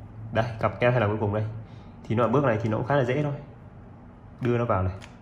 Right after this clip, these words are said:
Tạo thành một cặp này. Các bạn nhìn lại nhá. Đây nhá, cặp này nhá. Chưa? Cho đây dễ nhìn này.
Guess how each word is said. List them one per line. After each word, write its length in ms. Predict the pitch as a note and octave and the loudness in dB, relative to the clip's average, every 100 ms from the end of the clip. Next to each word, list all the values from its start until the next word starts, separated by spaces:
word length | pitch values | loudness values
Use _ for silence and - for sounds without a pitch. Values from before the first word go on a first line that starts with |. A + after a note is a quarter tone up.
| - - - - - - - - - - - - - - - - - | -20 -20 -20 -18 -18 -18 -18 -18 -18 -18 -20 -20 -20 -20 -20 -10 -4
Tạo 120 | G#2 | 0
thành 160 | G#2 | 0
một 160 | G2+ G2 | 0 2
cặp 180 | G2 F#2+ | 2 0
này. 80 | F#2+ - - - | -4 -12 -16 -8
Các 80 | - | -2
bạn 60 | A2 | 0
nhìn 120 | G#2 | 2
lại 160 | G2+ F#2 | 2 2
nhá. 100 | G#2+ - - - - - - - | 0 -4 -12 -18 -20 -20 -16 -4
Đây 120 | G#2+ | 0
nhá, 120 | A#2 A#2+ - | 0 0 -2
cặp 100 | - | 0
này 120 | G2 | 2
nhá. 200 | F#2+ G#2 - - - - - - | 2 2 -4 -12 -18 -20 -16 -2
Chưa? 160 | B2 G#2 | -2 2
Cho 180 | - A2+ | 4 6
đây 180 | A#2 A2 | 6 4
dễ 120 | C#3 | 4
nhìn 160 | B2 | 4
này. 180 | F#2+ F#2+ | 4 0